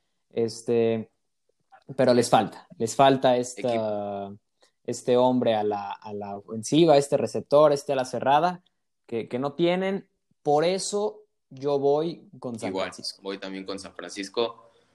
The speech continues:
Speaker 2: Siento que va a ser cerrado, pero tampoco, no muy cerrado. Igual un juego de siete puntos de diferencia.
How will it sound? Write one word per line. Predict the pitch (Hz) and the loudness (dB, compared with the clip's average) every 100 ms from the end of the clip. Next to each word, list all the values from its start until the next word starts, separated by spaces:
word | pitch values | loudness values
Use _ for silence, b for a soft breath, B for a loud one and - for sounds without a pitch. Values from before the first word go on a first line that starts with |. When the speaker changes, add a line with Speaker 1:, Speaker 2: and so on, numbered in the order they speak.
| b _ | b _
Speaker 2:
Siento | 107 107 110 | -4 -4 0
que | |
va | 104 | -2
a | |
ser | 107 107 | -2 -8
cerrado, | 98 98 107 120 110 | -8 -4 -2 -2 -2
pero | 95 90 | -8 -8
tampoco, | 92 90 98 101 92 90 _ _ | -12 -8 -6 -4 -6 -8 _ _
no | 95 | -14
muy | 101 98 | -12 -10
cerrado. | - 95 98 110 | -10 -8 -6 -6
Igual | 95 95 | -4 -6
un | 95 | -6
juego | 95 98 | -6 -4
de | 87 | -4
siete | - 98 90 | -8 -14 -14
puntos | 95 98 117 - - | -12 -6 -6 -8 -14
de | 87 | -16
diferencia. | 82 - 90 98 113 123 | -14 -10 -10 -8 -10 -10